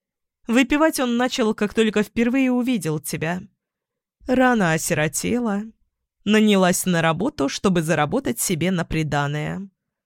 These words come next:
Пока что этой информации достаточно». Я вышла, а мачеха уходила по коридору в сторону одной из комнат.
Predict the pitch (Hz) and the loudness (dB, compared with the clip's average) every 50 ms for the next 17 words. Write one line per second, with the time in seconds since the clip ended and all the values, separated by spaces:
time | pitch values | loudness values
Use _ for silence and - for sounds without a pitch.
0 | _ _ _ _ _ _ _ _ - - 170 160 160 - 170 190 254 302 - - | _ _ _ _ _ _ _ _ -2 0 0 0 0 0 2 2 2 0 -2 -4
1 | - - 302 294 294 - - - 269 302 330 320 349 330 320 320 302 - 311 294 | -2 0 0 2 2 2 2 2 2 2 2 2 2 0 0 0 0 0 0 0
2 | 277 269 269 262 262 - - 262 247 254 240 214 269 254 - - - - 160 156 | 2 0 0 -2 -2 -4 -2 0 0 0 0 0 -2 -4 -4 -6 -4 -2 -2 -2
3 | 151 - 147 - - - - 185 175 175 185 190 202 214 _ _ _ _ _ _ | -2 -4 -6 -6 -8 -8 -6 -4 -4 -4 -6 -8 -10 -14 _ _ _ _ _ _
4 | _ _ _ _ _ _ _ _ _ _ - 170 147 165 165 160 160 151 170 190 | _ _ _ _ _ _ _ _ _ _ -6 -4 -2 0 0 0 0 0 -2 -2
5 | 214 220 - - 170 165 160 156 185 - - - 180 190 214 247 254 247 - - | -2 -2 -2 -4 -4 -4 -4 -6 -8 -10 -2 0 0 2 2 2 0 0 -2 -4
6 | 214 - - 190 185 190 190 208 202 202 233 254 233 208 - - 175 - 190 170 | -6 -4 -2 -2 -2 0 0 0 0 0 0 2 2 2 0 0 -2 -2 0 0
7 | 175 175 170 220 269 254 220 208 - - - - 214 220 208 190 185 175 165 165 | 0 0 0 0 0 0 -2 -4 -8 -6 -2 0 2 2 2 2 2 0 0 0
8 | 147 165 180 175 170 - - - 175 170 160 165 160 160 180 - _ - - | -2 -2 -2 -2 -2 -4 -4 -4 -2 -2 -2 -2 -4 -6 -8 -10 _ -20 -20